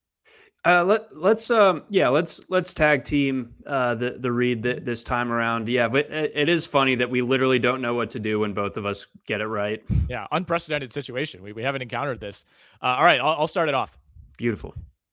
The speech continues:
Speaker 2: Kick off week fifteen of the N F L season with the king of sportsbooks. Sign up with Bet M G M using our bonus code Bet Roto. That's B E T R O T O, Bet Roto. And your first wager at Bet M G M is risk-free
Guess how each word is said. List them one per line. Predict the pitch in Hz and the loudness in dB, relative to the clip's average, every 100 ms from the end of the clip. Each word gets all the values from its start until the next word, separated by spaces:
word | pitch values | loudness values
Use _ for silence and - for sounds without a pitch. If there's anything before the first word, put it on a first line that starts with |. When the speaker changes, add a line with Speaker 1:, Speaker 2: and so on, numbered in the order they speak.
| _ _ - | _ _ -2
Speaker 2:
Kick | 202 - | -2 2
off | 170 185 - | 4 4 2
week | 147 190 | -4 -4
fifteen | 185 175 165 170 | -4 -4 -4 -2
of | 156 | -4
the | 131 139 | -2 -2
N | 135 | 0
F | 135 | 0
L | 131 | -2
season | - 139 135 131 | -2 -6 -6 -8
with | 127 117 | -8 -6
the | 135 | -10
king | - 135 143 135 107 - 120 | -8 -6 -4 -4 -10 -10 -6
of | 117 | -6
sportsbooks. | - 147 151 - 147 - - _ _ | -4 -4 -4 -2 -4 -4 -16 _ _
Sign | - 160 160 | -4 -2 0
up | 160 - | -2 -4
with | 147 131 | -8 -2
Bet | 147 | 0
M | 143 139 | 0 -2
G | 131 131 | -4 -2
M | 131 131 139 | -4 -6 -14
using | - 117 120 123 | -12 -10 -8 -6
our | 113 117 | -4 -4
bonus | 113 123 123 - | -4 -6 -6 -8
code | 135 117 98 | -6 -6 -4
Bet | 139 139 - | 0 0 0
Roto. | 135 139 139 131 - | -2 0 0 -2 -10
That's | 110 - | -12 -8
B | 143 139 | -8 -8
E | 143 131 | -8 -10
T | - 147 123 98 - | -8 -8 -8 -10 -2
R | 131 123 | 0 0
O | 127 113 | -4 -6
T | 131 127 | -4 -2
O, | 120 | -2
Bet | 127 135 | -4 -4
Roto. | 131 135 127 123 - _ _ | -2 0 -2 -6 -10 _ _
And | 113 | -16
your | 110 | -14
first | 101 151 170 - | -6 -4 -4 -2
wager | 143 160 147 | -2 0 0
at | 127 135 | 0 -2
Bet | 131 | -2
M | 127 | -4
G | 117 120 | -6 -6
M | 120 123 | -6 -8
is | 117 104 117 | -12 -10 -8
risk-free | 147 - 135 135 127 | -8 -10 -8 -6 -6